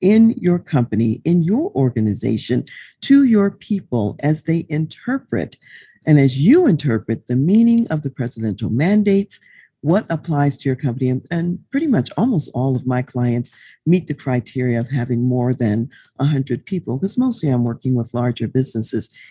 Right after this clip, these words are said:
and there are maybe one or two that are either very close to the cusp or the edge of that, and who may not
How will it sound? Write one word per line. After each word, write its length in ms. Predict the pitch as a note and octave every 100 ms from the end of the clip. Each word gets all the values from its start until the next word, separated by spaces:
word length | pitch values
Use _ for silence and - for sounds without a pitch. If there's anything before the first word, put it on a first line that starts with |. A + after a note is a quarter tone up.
| _
and 160 | D#3 D#3
there 200 | D3+ C#3+
are 180 | B2+ B2+
maybe 260 | C3 B2
one 260 | B2+ E3+ D#3+
or 80 | A#2+
two 340 | - D#3 C3+
that 280 | B2 A2 F#2+
are 140 | A2
either 320 | - C#3+ B2 A2
very 220 | B2+ B2
close 380 | - C#3+ B2+ -
to 160 | -
the 260 | A2+ A#2 C3 -
cusp 340 | - C#3+ - -
or 100 | B2
the 160 | A#2+ -
edge 200 | D3 C#3+
of 120 | A#2+
that, 320 | F#2+ F#2 F#2+ - _ _ _ _ _ -
and 220 | C3 B2+
who 120 | C#3+
may 220 | C3 B2
not 320 | B2 G#2 G2+